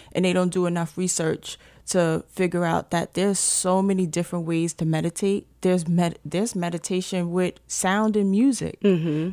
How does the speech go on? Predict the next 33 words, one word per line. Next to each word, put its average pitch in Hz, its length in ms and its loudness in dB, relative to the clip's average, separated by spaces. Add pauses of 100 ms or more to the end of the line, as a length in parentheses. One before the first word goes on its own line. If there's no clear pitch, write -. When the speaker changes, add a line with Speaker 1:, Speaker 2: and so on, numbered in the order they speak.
Speaker 1:
And 170 500 4
when 180 300 0
you 180 320 -2
hit 220 320 -2
that 202 220 -2
frequency, 185 840 -2 (380)
because 185 360 2
what 208 380 2
it 180 160 -2
helps - 400 -4
to 160 80 -4
do 170 260 -2
is 165 140 -4
to 170 160 -4
be 170 240 0
able 170 180 -2
to 180 140 -4
control 170 840 -2 (280)
your 175 180 0
mind. 165 560 0
Speaker 2:
Mm-hmm. 156 520 -4
Speaker 1:
Um, 165 500 -2 (360)
and 170 360 0 (280)
a 185 80 4
lot 185 240 4
of 208 80 -2
times, 180 360 -2
because 170 340 -2
we 185 160 0
experience 180 640 -2
so 185 180 0
much 170 380 -4
trauma 185 680 0